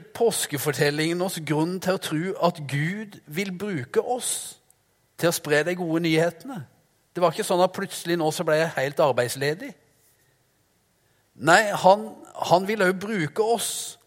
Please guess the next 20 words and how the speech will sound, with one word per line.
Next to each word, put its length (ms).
Men 320
han, 240
han 240
vil 160
bruke 320
oss 120
til 100
å 60
spre 280
de 160
gode 380
nyhetene, 720
og 240
da, 100
og 160
da 160
ikke 320
som 160
skråsikre 1120
besserwissere. 920